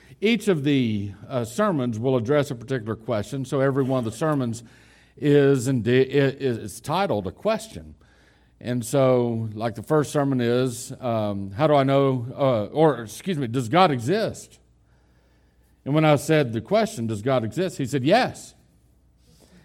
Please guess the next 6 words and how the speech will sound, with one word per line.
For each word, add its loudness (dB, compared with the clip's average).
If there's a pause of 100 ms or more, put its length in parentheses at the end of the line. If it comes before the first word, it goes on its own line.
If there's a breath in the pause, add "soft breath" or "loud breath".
(180 soft breath)
And 2 (680 soft breath)
I 0
said, 4
"The 2
next 4
sermon, 0